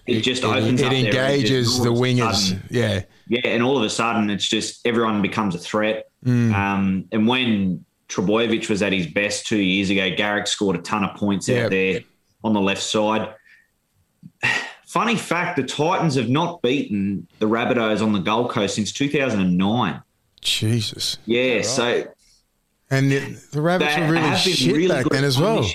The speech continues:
Speaker 1: year. They've been really, they've, they've scored se-, they've scored thirty-five points a game in their, in their couple of home games that they've had. So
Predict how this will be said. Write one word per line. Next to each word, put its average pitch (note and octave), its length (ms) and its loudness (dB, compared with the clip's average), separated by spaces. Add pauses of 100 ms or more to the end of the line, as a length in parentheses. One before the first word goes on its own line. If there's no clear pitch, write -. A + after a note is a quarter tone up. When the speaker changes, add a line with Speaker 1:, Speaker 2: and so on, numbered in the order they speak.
Speaker 1:
year. - 160 -8 (480)
They've A#2 160 0
been D3+ 240 2
really, D3 360 2
they've, C3 260 -2 (160)
they've E3 100 -2
scored D3+ 500 -2 (160)
se-, - 460 -2
they've C3 140 0
scored D#3 320 -2
thirty-five B2+ 500 0
points A#2+ 280 0
a A2 40 2
game A#2 380 2
in G#2+ 120 2
their, F#2 280 0 (160)
in G2+ 140 -2
their F#2+ 180 0
couple G#2 320 -2
of F#2+ 60 -2
home G#2 260 0
games G2+ 320 0
that - 100 -12
they've E2+ 140 -2
had. G#2+ 400 -2
So A2 440 -2